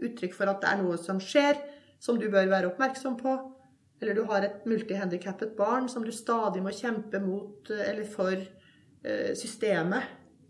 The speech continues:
Og du kan nesten aldri skru av den modusen det er å, å skulle skape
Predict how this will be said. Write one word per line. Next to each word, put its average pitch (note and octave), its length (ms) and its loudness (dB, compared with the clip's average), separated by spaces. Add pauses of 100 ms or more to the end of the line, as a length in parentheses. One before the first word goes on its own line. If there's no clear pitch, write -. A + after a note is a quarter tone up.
Og F#3+ 80 -2
du A3+ 80 -2
kan A#3 140 -2
nesten A3+ 260 -2
aldri G#3+ 240 -2
skru A3 560 -2
av G3+ 380 2 (600)
den A3 220 2
modusen F3+ 540 0
det G#3+ 100 0
er F#3+ 400 0
å, F#3 320 0
å F#3+ 80 -4
skulle G3+ 300 -2 (1200)
skape A#3 420 -2